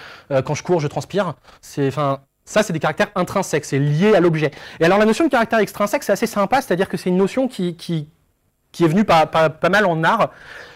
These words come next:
qui était une espèce de manière de dire le, l'objet d'art, euh, c'est un objet qui ne se définit pas par ses caractéristiques à lui, mais par rapport aux caractéristiques de l'observant. C'est-à-dire que l'objet d'art, finalement, n'est pas objet d'art parce qu'il est objet d'art, mais parce qu'on le voit comme objet d'art. Ça, c'était une,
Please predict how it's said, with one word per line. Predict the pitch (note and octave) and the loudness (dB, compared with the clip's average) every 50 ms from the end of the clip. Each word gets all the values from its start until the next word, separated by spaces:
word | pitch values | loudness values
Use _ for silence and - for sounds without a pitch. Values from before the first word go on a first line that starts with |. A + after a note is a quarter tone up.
| - _ | -20 _
qui | - D3+ | -6 -6
était | - - F3+ | 0 2 2
une | F3+ | 2
espèce | F3 - - G3 F3 | 2 2 2 0 2
de | F3+ | 2
manière | E3+ E3+ F3+ G3+ G3+ | 2 2 2 2 2
de | F3 E3+ | 2 2
dire | D3+ F3 G#3+ G3+ | 2 2 2 2
le, | F3 E3 D#3+ D#3+ | 4 4 4 4
l'objet | D#3+ D#3+ E3 D#3 C3 B2+ E3 D3+ | 4 2 2 0 2 0 0 0
d'art, | C#3 E3 F3+ F#3 G3 F#3 D3+ | 2 2 4 4 4 4 2
euh, | D#3 D3 D3 | 2 2 2
c'est | C#3+ - - | 0 -2 -2
un | D#3 D3+ | -2 0
objet | D#3 C#3+ B2+ F3+ F#3+ | 0 0 2 0 0
qui | F#3 | 0
ne | E3+ D3 | -2 -2
se | - D3+ | -2 -2
définit | B2+ D#3 - - D#3 D3+ | -2 -2 -2 -2 -2 -2
pas | C#3 E3+ F3+ F3+ | 2 2 0 2
par | - D3 | 2 -2
ses | - - C#3 | -2 -4 -4
caractéristiques | - C#3 C#3 C3+ - D3 C#3 C3 - D3+ - | -2 -2 -2 -2 0 -2 -4 -2 -4 -6 -4
à | C#3 | -4
lui, | C3+ G3+ G3 | -2 -2 -4
mais | D3+ | -4
par | C#3 C#3 B2+ | -4 -4 -6
rapport | C3 C3 - G3 F3+ | -6 -2 -2 -2 -2
aux | D3 C3 | -2 -4
caractéristiques | - B2+ B2+ A#2+ - C#3+ D3 - - G3 | -4 -6 -8 -6 -6 -8 -8 -6 -6 -4
de | F3 | -4
l'observant. | E3 - - D#3+ C#3+ C3+ B2+ B2 _ _ _ _ _ _ _ _ _ _ _ _ _ _ _ _ _ _ _ _ _ _ _ _ _ _ _ _ _ | -4 -4 -6 -8 -8 -8 -8 -12 _ _ _ _ _ _ _ _ _ _ _ _ _ _ _ _ _ _ _ _ _ _ _ _ _ _ _ _ _
C'est-à-dire | - - C#3 C3+ E3 D#3+ | -10 -8 -2 -2 -2 0
que | - D#3 | 0 -2
l'objet | C#3 C#3 C3 B2 C#3 | -2 -2 -2 -2 -2
d'art, | C3 C#3+ F3+ G3+ | 2 2 0 0
finalement, | - - C#3+ B2+ C3+ E3 | 0 -4 -4 -4 -2 -2
n'est | E3 B2+ | -4 -2
pas | C#3 C3+ | -2 -2
objet | B2+ A#2+ C3 | -2 0 0
d'art | B2 D#3+ - | -2 0 -2
parce | - - | -6 -8
qu'il | - - C#3 | -6 -4 -4
est | B2+ | -4
objet | A#2 A2 B2 B2+ | -2 -2 -4 -4
d'art, | G3+ G#3+ | -4 -4
mais | G3 D#3 | -6 -8
parce | - - | -10 -10
qu'on | - C#3 | -6 -6
le | B2+ | -4
voit | A#2+ B2 E3+ F3+ | -2 -2 -4 -2
comme | - D3+ | -2 -4
objet | C#3+ B2+ C3 B2+ | -4 -4 -4 -4
d'art. | B2 A2 A2+ | -4 -4 -4
Ça, | - F3+ | -4 -6
c'était | - - D#3 | -6 -6 -6
une, | C#3+ | -8